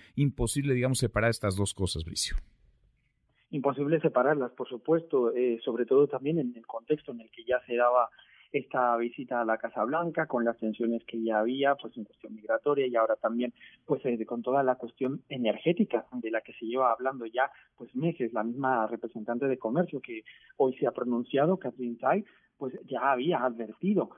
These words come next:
Speaker 2: de, es-, de, de lo alertado que estaba Estados Unidos ante la, pues, política energética de la administración de López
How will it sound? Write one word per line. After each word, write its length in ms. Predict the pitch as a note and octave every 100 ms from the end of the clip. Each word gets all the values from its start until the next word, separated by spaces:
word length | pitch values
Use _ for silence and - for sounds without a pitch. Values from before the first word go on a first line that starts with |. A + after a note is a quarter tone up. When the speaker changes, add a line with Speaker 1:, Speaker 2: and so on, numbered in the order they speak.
| _ -
Speaker 2:
de, 640 | B2+ B2 A2+ A2+ G#2+ C3
es-, 120 | B2+ -
de, 400 | - B2 A#2 B2+ A#2 A2 A2
de 200 | B2 C3+
lo 160 | C3+ A#2+
alertado 640 | A#2 A2+ A2 D#3+ E3 C3+ - _
que 100 | -
estaba 320 | C3 C#3+ B2+
Estados 420 | A#2 - B2 B2+ -
Unidos 340 | B2 B2 C#3+ _ - _
ante 440 | C#3 C3 C3+ B2+
la, 600 | A#2 A2+ A2 G#2 A#2+ A#2 A2 -
pues, 120 | G#2+ _
política 440 | B2 C3+ C#3 C3+ C#3
energética 680 | A#2+ A2 B2+ A#2 B2+ C#3 C3+ - -
de 480 | C3+ B2 B2 A#2 A#2
la 140 | A#2
administración 760 | A#2 A#2+ A2+ A2+ - B2+ B2+ A#2+
de 160 | A#2
López 400 | A#2 C3 B2+ A#2+